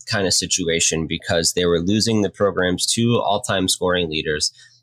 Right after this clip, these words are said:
in Keaton Wallace and Javon Jackson, who had scored more points than anybody in the history of U T S A basketball. And,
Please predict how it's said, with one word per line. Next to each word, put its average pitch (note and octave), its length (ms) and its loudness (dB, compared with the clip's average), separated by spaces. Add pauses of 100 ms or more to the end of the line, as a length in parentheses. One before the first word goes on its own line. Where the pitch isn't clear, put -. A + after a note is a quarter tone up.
(160)
in F2+ 500 2
Keaton A#2 280 0
Wallace G2 420 2
and F2+ 200 -2
Javon F2 280 0
Jackson, D2+ 460 -4 (200)
who F#2+ 120 -4
had F2 140 -4
scored F#2 320 0
more G#2 160 2
points F#2+ 320 0
than D#2+ 100 -4
anybody F2+ 460 0
in E2+ 80 0
the E2+ 80 -8
history F#2+ 340 0
of E2 80 -2
U F2 140 -4
T E2 100 -2
S D#2+ 160 0
A D#2 80 0
basketball. D2+ 560 0
And, D#2+ 160 -2